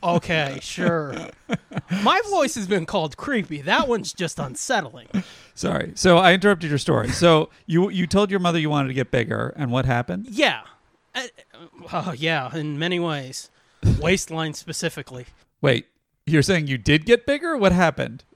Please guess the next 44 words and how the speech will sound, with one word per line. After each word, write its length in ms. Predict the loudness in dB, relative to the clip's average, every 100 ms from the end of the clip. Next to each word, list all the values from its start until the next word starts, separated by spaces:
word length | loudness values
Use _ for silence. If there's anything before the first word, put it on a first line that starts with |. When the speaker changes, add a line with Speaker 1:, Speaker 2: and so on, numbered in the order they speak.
| _
Speaker 1:
Well, 300 | -6 -4 -4
uh, 20 | -4
put 220 | 0 0
it 80 | -2
this 200 | -6 -6
way, 180 | -10 -4
and 120 | -2
I've, 140 | -2 -4 -20 -8
I've 160 | -4 -2
mentioned 380 | 0 -2 -4 -8
this 100 | -8
before, 320 | -10 -6 -4
like, 220 | -4 -6 _ _ _ _
I 120 | 0 0
had 180 | 0
a 40 | -4
huge 480 | -6 -4 -4 -4 -10
growth 340 | -4 -4 -2
spurt 500 | -6 -4 -4 -6 -8
to 140 | -8
the 60 | -6
point 300 | -4 -2 -2
where, 100 | -2
like, 200 | -2 -2
I've 140 | 0 0
got 240 | 0 -2
stretch 500 | -6 -6 0 0 0
marks 300 | -6 -6 -6
on 80 | -6
my 120 | -6
shoulders 580 | -6 0 2 2 -2 -10
because 260 | -12 -8 -6
I 80 |
grew 240 | -4 0 0
so 300 | 0 -4 -4
fast. 560 | -4 -4 -4 -8 -6 -4
Speaker 2:
Oh, 80 |
wow. 280 | 0 2 2
How 180 | 4 4
old 260 | 4 2 0
were 140 | 0
you? 180 | 0 -4 _ _
Speaker 1:
Like, 320 | -8 -6 -8 _ _ -20 _
general, 560 | -2 0 0 0 -2